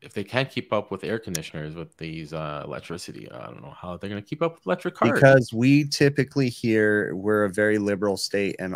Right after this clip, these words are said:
Speaker 2: our typical thought process is to do things well before we have a solution to how we're gonna get to that point. Like, and we, we hold strong. So we set a, a goal, twenty thirty-five or something like that, or I don't know, ten or twenty years, where basically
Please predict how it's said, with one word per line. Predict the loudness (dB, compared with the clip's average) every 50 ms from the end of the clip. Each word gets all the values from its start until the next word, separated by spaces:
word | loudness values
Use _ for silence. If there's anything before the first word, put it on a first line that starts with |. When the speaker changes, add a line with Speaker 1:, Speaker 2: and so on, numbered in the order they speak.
| -2
Speaker 2:
our | 0 0 2 0 0
typical | -4 -4 -4 -2 -2 -2 -4 -4 -4 -4
thought | -4 -2 0 2 2 2 0 _
process | -2 -2 -2 -2 -2 -4 -4 -4 -4 -6 -8 -8 -6
is | -6 -6 -4 -6 -6
to | -4 -4 -4 -4 -6 -8 _ -20 -20 -20 _ _ _ _ _ _ _ _ -16 -16 -10 0
do | 4 6 6 6
things | 4 2 0 0 0 0 -4 -4
well | -4 0 2 4 4 4 4
before | 2 0 -2 -4 -2 2 4 4 4 4 4
we | 0 -2 -4 -6
have | -4 -2 0 2 2 2 0 -4 -8
a | -6
solution | -4 -4 -2 -2 -4 -4 -4 -4 -4 -4 -4
to | -4
how | -6 -4 -2 -2 0 0
we're | -2 -4
gonna | -4 -6 -6
get | -6 -6 -8 -8
to | -8
that | -8 -8 -10 -10
point. | _ -10 -10 -10 -10 -8
Like, | -6 -6 -6 -4 -4
and | -4 -4 -2 -2
we, | -2 -2 -2
we | 0 -2 -2
hold | 2 4 4 4 4
strong. | 2 -2 0 0 0 0 0 -2
So | -4 -4
we | -2 -2
set | -2 2 4 6 6 6
a, | 6 4 2 0 _ -14 -20 _ _ _ _ -4
a | -2 -2
goal, | 0 2 4 6 8 8 8 6 4 0 -4 _ _ _ _ _ _ _ _
twenty | -4 0 0 2 2 2 0
thirty-five | 0 0 0 2 2 0 -2 -2 0 0 2 2 0 0
or | -2 -2
something | -2 -4 -4 -4 -4 -4
like | -4 -4 -2 -2
that, | 0 0
or | 0 -2 -4 -8 -12 -12 -8
I | -8
don't | -6 -6
know, | -8 -10 -14 -18 _ _ -8
ten | -4 -2 0 0
or | 0
twenty | 0 0 -2 -2 -2 -2
years, | -2 0 0 0 0 -2 -4 -4
where | -4 -2
basically | 0 0 0 0 -2 -2 -2 -2 -2 -2 -4 -6